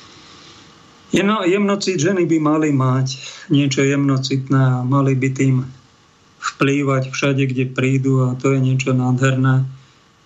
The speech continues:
A budú vás milovať okolo. Ak toto nestratíte, budete mať, deti vás budú zbožňovať, mať radi. A keď sa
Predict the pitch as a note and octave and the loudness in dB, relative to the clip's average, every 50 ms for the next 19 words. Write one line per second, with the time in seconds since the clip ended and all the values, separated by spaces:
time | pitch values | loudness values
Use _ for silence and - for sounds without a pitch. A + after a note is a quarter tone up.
0 | _ _ _ - D3 C#3 C3+ C3 C3+ C3+ C3+ C3+ C3 C3 C3+ C3 B2+ B2+ C3+ C3+ | _ _ _ -4 -2 0 2 2 0 0 0 0 0 2 2 0 0 2 0 0
1 | C3+ C3+ C3+ C3 C3+ C3+ C3 C3 - - - - - F3 C#3+ C3 - D3 C#3+ C#3+ | 2 2 0 2 2 0 -2 -2 -6 -8 -8 -6 -4 -2 -2 -2 0 -2 -2 -2
2 | D#3 - - D#3+ C#3 C3+ - - - D3 C#3+ C#3+ D3 C#3+ C#3 C#3 C#3 C3 - - | -2 -4 -2 -4 -4 -4 -6 -4 -4 -2 -2 0 0 0 2 2 2 0 -2 -2
3 | - C#3+ C#3 C#3 C3+ C#3 C3+ C3+ C3 C3+ C#3+ B2+ B2+ C3 C3 C3 - - C3+ C3 | -2 -2 0 0 0 0 0 0 0 -2 -2 -2 0 0 0 -2 0 0 0 2
4 | C3 C3 C3+ C3+ C3 - - - - - - - _ _ _ _ _ - - C3+ | 2 2 2 0 0 -2 -4 -8 -14 -18 -20 -20 _ _ _ _ _ -2 0 0
5 | C3+ C3+ B2+ C3 C3+ C3 B2+ B2+ C3 B2+ B2+ - - C3 C3 C3 C3 C3+ - - | 2 2 0 0 0 0 0 2 0 -2 -2 -2 0 0 2 2 0 0 -2 -6
6 | - - - - - - - - D#3 C3+ B2+ B2+ C3+ C3+ C3 - D3 C#3 C3+ C3+ | -16 -20 -20 -20 -20 -16 -4 -2 0 2 2 2 2 0 0 0 0 0 2 2
7 | C3+ C3 C3 C3 C3 B2+ C3 B2+ C3 C3 B2+ C3 C3 C3 - - - - - - | 0 0 0 -2 -2 -2 -2 -2 -2 0 0 0 -2 -2 -4 -8 -16 -20 -20 -20
8 | - - - - - - _ _ _ _ - - - - - _ _ - - - | -20 -20 -20 -20 -20 -20 _ _ _ _ -20 -20 -20 -20 -20 _ _ -20 -20 -20
9 | _ - - - _ - - - - C#3+ C3+ B2+ E3 G3 G#3 - - A3 | _ -20 -20 -20 _ -18 -8 -4 -2 -2 0 0 -2 -2 -2 -2 -2 -2